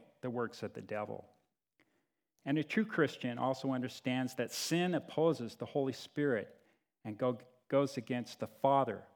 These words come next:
and his Son. May we walk in the power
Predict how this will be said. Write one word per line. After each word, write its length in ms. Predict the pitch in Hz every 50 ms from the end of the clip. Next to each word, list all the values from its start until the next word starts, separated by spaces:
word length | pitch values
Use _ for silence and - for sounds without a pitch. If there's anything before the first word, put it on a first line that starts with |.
| _ _ _ _ _ _ _ _ _
and 200 | 120 117 117 113
his 180 | - 104 101 -
Son. 360 | - - 110 101 92 95 95 - _ _ _ - _ _ _ _ _ _ _ _ _ _ _ _ _ _ _ _ _ _ _ _ _ _ _ _
May 120 | 131 147 160
we 140 | 170 190 185
walk 360 | 160 156 156 151 151 151 139
in 60 | 131
the 80 | 127 -
power 640 | - - - 135 131 135 131 131 135 135 131 131